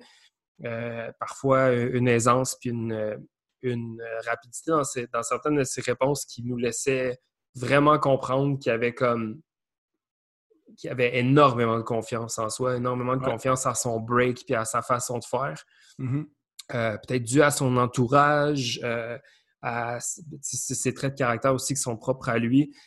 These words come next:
Speaker 1: Ça a été vraiment un plaisir d'apprendre à connaître ce gars-là un peu plus.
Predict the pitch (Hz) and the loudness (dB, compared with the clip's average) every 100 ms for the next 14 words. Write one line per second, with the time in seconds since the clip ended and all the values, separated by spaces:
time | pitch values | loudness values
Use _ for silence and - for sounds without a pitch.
0 | _ - 120 113 123 120 127 156 180 190 | _ -2 0 2 0 2 6 6 8 6
1 | 160 143 131 160 127 - 143 127 127 123 | 6 2 4 4 2 2 0 0 0 0
2 | 135 135 120 117 131 127 127 131 135 151 | -2 -2 -2 0 0 0 -2 2 2 2
3 | - - | -2 -6